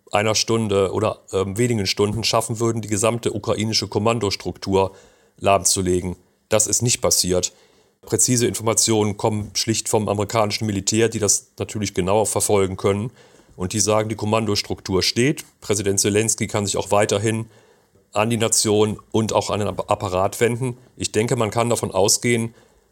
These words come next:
äh, dass die Amerikaner mit den Ukrainern in den letzten Wochen eine parallele Kommandostruktur aufgebaut haben. Ich denke, dass die außerhalb der Ministerien, ähm,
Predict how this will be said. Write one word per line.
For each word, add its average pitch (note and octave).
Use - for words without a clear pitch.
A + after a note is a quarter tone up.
äh, G2+
dass G#2+
die G#2+
Amerikaner G#2+
mit G#2+
den G2
Ukrainern G#2
in G#2
den G#2
letzten G2+
Wochen A2
eine G2+
parallele G#2+
Kommandostruktur G#2
aufgebaut F2
haben. F2
Ich -
denke, A#2+
dass G2+
die G2+
außerhalb G#2
der G#2
Ministerien, G#2+
ähm, F#2